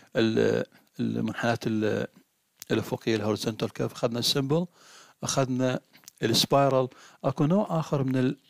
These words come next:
<clears throat> المنحنيات، وهي المنحنيات الكومباوند المركبة. زين يعني، المنحنيات الأفقية المركبة هي تكون كيرفات بأقطار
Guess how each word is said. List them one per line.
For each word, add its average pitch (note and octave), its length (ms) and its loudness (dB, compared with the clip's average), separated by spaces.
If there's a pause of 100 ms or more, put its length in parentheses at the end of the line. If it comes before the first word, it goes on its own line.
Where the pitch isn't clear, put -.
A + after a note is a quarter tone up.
(540)
<clears throat> - 220 0
المنحنيات، A2 640 -2 (360)
وهي C#3 180 4
المنحنيات B2+ 720 -2 (1080)
الكومباوند A2 680 0
المركبة. A2+ 640 -2 (1600)
زين A2 180 -4
يعني، A2+ 280 -6 (1600)
المنحنيات C3+ 880 2 (380)
الأفقية C3 540 0
المركبة A#2 600 -2 (380)
هي E3+ 200 6
تكون E3 200 0
كيرفات D#3+ 540 2
بأقطار D3 640 0